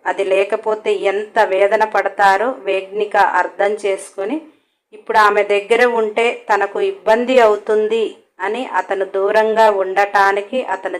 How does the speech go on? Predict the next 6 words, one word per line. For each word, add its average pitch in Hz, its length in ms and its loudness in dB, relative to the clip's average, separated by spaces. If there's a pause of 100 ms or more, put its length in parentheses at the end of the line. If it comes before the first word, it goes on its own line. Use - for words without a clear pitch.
(120)
చేసే 190 320 -4
ప్రయత్నం 202 600 -6 (540)
ఆమె 196 300 -2
మనసుకు 208 540 -2
మెలిపెట్టినట్టుగా 214 1200 -2
అనిపించి 196 760 -2